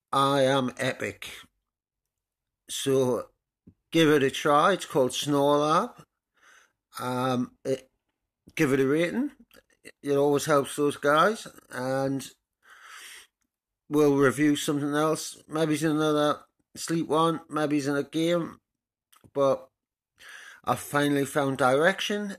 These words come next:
and I think it's in apps. Thank you, and I'll speak to you soon. Uh, a special grats to Scott Johnson from the morning stream, who's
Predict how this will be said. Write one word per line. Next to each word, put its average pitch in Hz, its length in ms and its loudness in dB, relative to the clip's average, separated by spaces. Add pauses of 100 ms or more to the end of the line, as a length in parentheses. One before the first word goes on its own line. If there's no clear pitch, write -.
and 131 140 -4
I 131 80 -2
think 143 500 -6
it's - 520 -8
in 147 540 -2 (320)
apps. 120 400 -4 (680)
Thank 170 260 0
you, 226 240 0 (500)
and 131 420 -2
I'll 131 280 2
speak - 360 -8
to 110 60 -8
you 120 140 -2
soon. 214 560 -4 (1300)
Uh, 123 520 -2 (880)
a - 40 -8
special 147 920 0 (160)
grats - 800 0
to 139 140 -6
Scott 143 380 0
Johnson 160 600 0
from 143 220 -4
the 143 60 -2
morning 156 340 0
stream, 190 420 -4
who's 147 640 -2